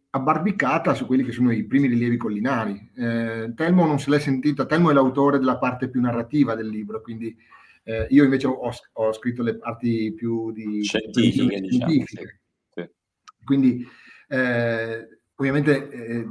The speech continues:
Speaker 1: dovremmo chiedere a lui, che purtroppo oggi non può esserci qui collegato con noi, ma eh, co-, perché ha fatto determinate scelte. Su Roma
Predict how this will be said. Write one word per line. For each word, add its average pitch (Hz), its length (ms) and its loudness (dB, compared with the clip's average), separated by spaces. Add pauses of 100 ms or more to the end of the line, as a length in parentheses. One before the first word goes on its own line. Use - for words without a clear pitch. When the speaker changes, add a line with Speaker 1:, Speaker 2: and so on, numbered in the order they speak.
(140)
Speaker 1:
dovremmo 131 400 0
chiedere 139 280 6
a - 20 6
lui, 151 140 8
che 147 100 2
purtroppo 135 360 2
oggi 127 140 2
non 123 140 4
può 123 140 0
esserci 123 400 -2
qui 127 100 -2
collegato 123 420 0
con 113 120 -2
noi, 147 160 0
ma 117 200 -2 (400)
eh, 113 440 -8
co-, - 160 -20
perché 135 420 2
ha 139 40 4
fatto 131 260 -2
determinate 131 520 0
scelte. 123 360 0
Su 156 140 0
Roma 180 480 2